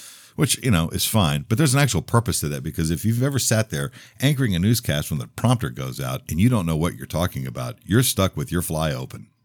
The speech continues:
That's all there is to that. So you gotta have, you gotta have some copy in front of you to get through it. And yeah, you, you just do it. It's part of the biz.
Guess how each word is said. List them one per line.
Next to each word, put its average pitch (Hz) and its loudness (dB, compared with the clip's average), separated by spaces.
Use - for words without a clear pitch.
That's 117 -2
all 95 2
there 80 -2
is 69 -2
to 62 -10
that. 57 -14
So - 2
you 143 6
gotta 147 8
have, 104 6
you 110 4
gotta 104 6
have 87 2
some 78 0
copy 90 2
in 67 -2
front 80 0
of 73 -2
you 69 -2
to 67 -6
get 65 -6
through 67 -6
it. 57 -8
And 180 -4
yeah, - -10
you, 180 -6
you 214 -4
just 208 -2
do 240 4
it. - 0
It's - -12
part - 4
of 147 6
the 120 6
biz. 113 4